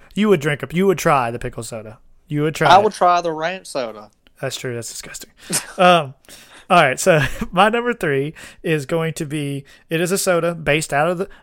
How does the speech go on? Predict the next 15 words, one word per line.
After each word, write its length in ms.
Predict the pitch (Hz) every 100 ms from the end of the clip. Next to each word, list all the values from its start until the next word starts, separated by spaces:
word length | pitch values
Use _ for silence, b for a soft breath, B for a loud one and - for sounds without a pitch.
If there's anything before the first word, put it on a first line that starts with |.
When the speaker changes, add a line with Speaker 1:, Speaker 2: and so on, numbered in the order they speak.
| _
Speaker 1:
based 260 | 139 151 180
out 100 | 185
of 60 |
the 60 | 180
South. 340 | - 175 160
You 260 | 165 180 185
will 160 | 262 226
find 380 | - 190 165
this, 280 | 147 127 117
that 120 | 147
most 320 | 131 151 202 196
of 80 |
these 140 | 202 185
soda 260 | 185 185 202
companies 460 | 202 190 202 190